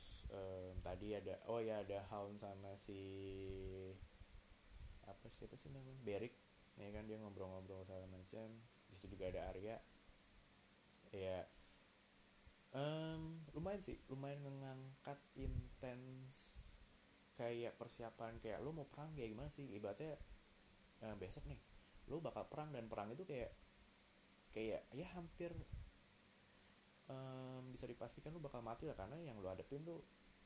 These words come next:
sebejibun banyaknya mayat hidup, ya kan? Dan mayat itu bukan mayat hidup kayak zombie-zombie yang diceritain di film-film Hollywood yang kayak cuman jalan pelan, pelan,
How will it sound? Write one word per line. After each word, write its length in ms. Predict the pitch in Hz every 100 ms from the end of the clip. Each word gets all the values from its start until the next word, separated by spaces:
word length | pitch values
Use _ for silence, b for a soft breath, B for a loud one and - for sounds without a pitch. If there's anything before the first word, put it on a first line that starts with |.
| -
sebejibun 720 | - 104 101 101 104 110 104
banyaknya 520 | 98 95 98 - 98 98
mayat 280 | 92 90 90
hidup, 320 | 90 87 131
ya 160 | 117 90
kan? 120 | 98 - B B -
Dan 160 | 104 98
mayat 160 | 98 95 101
itu 160 | 131
bukan 240 | 156 117 107
mayat 240 | 98 92 90 -
hidup 240 | 104 104 -
kayak 240 | 101 98
zombie-zombie 480 | 95 92 92 92 90
yang 160 | 92 92
diceritain 480 | 92 95 87 90
di 40 | 92
film-film 560 | 92 92 95 95 87 87 92 95
Hollywood 320 | 90 90 110 120
yang 80 | 101
kayak 240 | 95 82
cuman 240 | 101 95 92
jalan 400 | 92 98 107 117
pelan, 320 | 107 113 123 123
pelan, 240 | 120 117